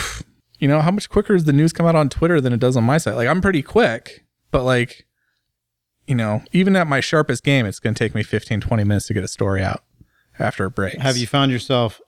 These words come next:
Speaker 2: tweeting and then getting to the
Speaker 1: I don't like to do that, I, but I do see my colleagues do that. And, and I can think of a couple of print publications off the top of my head that have gotten exclusives. Their, the reporter's gotten exclusive, tweeted about it,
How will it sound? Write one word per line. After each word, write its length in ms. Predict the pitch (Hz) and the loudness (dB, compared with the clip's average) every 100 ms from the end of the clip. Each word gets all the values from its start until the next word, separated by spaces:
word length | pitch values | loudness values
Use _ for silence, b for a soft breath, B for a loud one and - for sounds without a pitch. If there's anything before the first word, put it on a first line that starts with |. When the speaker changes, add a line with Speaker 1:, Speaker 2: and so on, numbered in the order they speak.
| - | -8
Speaker 2:
tweeting 480 | - 135 143 139 139 | -2 0 2 0 0
and 200 | 131 117 | 0 2
then 160 | 120 | 2
getting 280 | 117 127 127 | 0 0 0
to 120 | 120 | -2
the 260 | 127 127 127 _ _ _ - | 0 0 -2 _ _ _ -2
Speaker 1:
I 40 | |
don't 120 | 269 | 2
like 140 | 214 202 | 0 0
to 60 | |
do 120 | - | 2
that, 160 | 208 214 | 4 4
I, 60 | 165 | 0
but 240 | 139 165 | 0 0
I 40 | 165 | 0
do 220 | 156 180 | 2 2
see 140 | 165 | 4
my 140 | 185 185 | 4 4
colleagues 420 | - 240 269 143 | 2 2 2 2
do 120 | 123 | 0
that. 220 | 104 95 - | 0 -2 -2
And, 340 | 170 143 143 | 0 2 2
and 120 | 143 | 2
I 40 | 147 | 0
can 120 | 151 | 2
think 120 | 147 165 | 0 2
of 60 | |
a 40 | 151 | 2
couple 220 | 160 147 | 2 0
of 40 | |
print 200 | - 196 | -2 -2
publications 520 | 165 160 - 143 135 131 | 0 -2 0 0 2 0
off 120 | 120 | 0
the 60 | 117 | -2
top 160 | 135 | -4
of 60 | 123 | -2
my 100 | 127 | -2
head 400 | 117 170 139 127 b b _ | 2 2 2 0 b b _
that 100 | 131 | 0
have 160 | 127 | 0
gotten 280 | 127 131 147 | 2 0 2
exclusives. 960 | 160 - - 151 160 - 107 101 - - _ | 0 -2 2 4 4 2 0 0 -8 -18 _
Their, 180 | 131 123 | 0 2
the 100 | 123 | 4
reporter's 340 | 127 - 147 131 | 2 2 0 0
gotten 220 | 131 147 | -2 -2
exclusive, 580 | 156 - 151 143 117 113 | -4 0 2 2 0 -2
tweeted 440 | - 165 190 185 | 0 2 4 2
about 300 | 135 113 98 | 2 0 0
it, 180 | 104 - | 0 -4